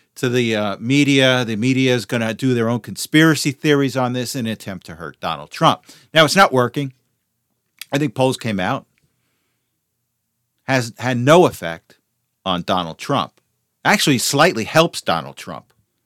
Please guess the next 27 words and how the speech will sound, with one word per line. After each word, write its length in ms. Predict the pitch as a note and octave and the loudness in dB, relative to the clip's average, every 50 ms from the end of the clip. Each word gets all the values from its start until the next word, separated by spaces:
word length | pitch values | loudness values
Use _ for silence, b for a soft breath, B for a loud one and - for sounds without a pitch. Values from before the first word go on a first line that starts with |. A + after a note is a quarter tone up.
| _ _ _ _ _ _ _ _ - | _ _ _ _ _ _ _ _ -8
But 120 | C#3+ C3 | -2 0
this 180 | F3+ E3+ - - | 0 0 0 -2
is 100 | D#3 D3+ | 0 2
not 180 | D#3 B2+ - | 2 2 4
going 240 | - C3 A2+ A2+ G#2+ | 2 0 0 0 -2
to 160 | G2+ - F#2+ F2 | -4 -6 -6 -6
end. 300 | F2+ F2+ E2+ F2 F2 _ _ _ _ _ _ _ _ _ _ _ - | -4 -6 -6 -8 -12 _ _ _ _ _ _ _ _ _ _ _ -10
And, 480 | - F#2+ F2+ F2 E2+ E2 E2 - - | -6 -4 -4 -4 -4 -6 -8 -10 -8
uh, 240 | F2+ E2+ E2+ E2 E2 | -6 -4 -4 -4 -6
Donald 400 | D2+ - - A#2 A#2+ A#2+ B2+ G#2+ | -4 0 0 0 2 0 -2 -6
Trump 260 | - - G#2+ G2+ - | -8 -8 -10 -10 -10
is 120 | - F2 - | -12 -16 -14
going 220 | - F#2+ F2+ F2+ | -12 -12 -12 -12
to 80 | - - | -14 -12
put 180 | _ - E3 | _ 2 4
up 120 | F#3 F#3 F#3 | 4 4 2
a 60 | E3 | -2
fight, 420 | - - - E3 D#3+ D#3 D#3 - _ _ _ _ _ _ _ _ _ _ | -4 2 4 4 4 4 2 -2 _ _ _ _ _ _ _ _ _ _
and 280 | - A#2 A2 A2 A2 G#2 | -2 0 2 2 0 0
he 120 | G#2+ B2 | -2 -4
will 200 | C3 A#2 A#2+ A2+ | -2 -2 -2 -2
win. 380 | A#2 D3+ G3 G3+ G3 F#3+ F#3 D#3 _ _ _ _ _ _ - | -2 0 0 0 0 -2 -4 -6 _ _ _ _ _ _ -20
I 60 | G#2+ | -12
guess 280 | G#2 B2 A#2+ A2 - - - | -6 -4 -4 -4 -6 -10 -16
it's 220 | A2 G#2 - - | -18 -16 -16 -12
just 280 | - - A#2 - - - | -8 -8 -8 -8 -6 -6
a, 240 | A#2 F#2 F2+ F2 | -6 -4 -4 -6